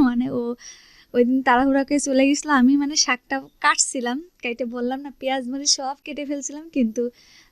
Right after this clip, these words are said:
যাওয়ার আগে ভাজি করতে চাইছিলাম যে দুপুরবেলা ভাজি করে দেবো, খেয়ে তারপরে যাবে। যাই হোক, সেদিন আর দিতে পারি নাই, খুব খারাপ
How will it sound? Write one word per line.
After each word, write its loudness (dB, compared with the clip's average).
যাওয়ার 2
আগে -2
ভাজি 2
করতে -2
চাইছিলাম -6
যে -8
দুপুরবেলা 0
ভাজি -2
করে 0
দেবো, -2
খেয়ে 2
তারপরে -8
যাবে। -8
যাই 4
হোক, 0
সেদিন -2
আর -8
দিতে -6
পারি 2
নাই, 6
খুব -8
খারাপ 0